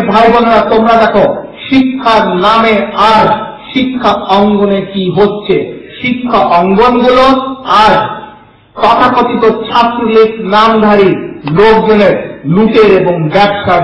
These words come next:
জায়গা হয়েছে। আজ আমরা শিক্ষা অঙ্গন নিয়ে রীতিমতন কষ্ট লাগে আমাদের। কেন? আজকে সেদিন পত্রিকায় দেখেছি, এক মা আন্দোলন করছে। কিসের জন্য আন্দোলন করছে?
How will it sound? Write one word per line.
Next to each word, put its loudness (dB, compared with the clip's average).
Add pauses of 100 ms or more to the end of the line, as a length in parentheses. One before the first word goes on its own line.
জায়গা 0
হয়েছে। -6 (180)
আজ 0 (540)
আমরা 0
শিক্ষা -2
অঙ্গন 2
নিয়ে -2
রীতিমতন -2
কষ্ট -4
লাগে 0
আমাদের। -6 (140)
কেন? 0 (640)
আজকে 0
সেদিন -2
পত্রিকায় 0
দেখেছি, -4 (120)
এক 0 (120)
মা 0 (120)
আন্দোলন 4
করছে। -2
কিসের -2
জন্য 2
আন্দোলন 0
করছে? -6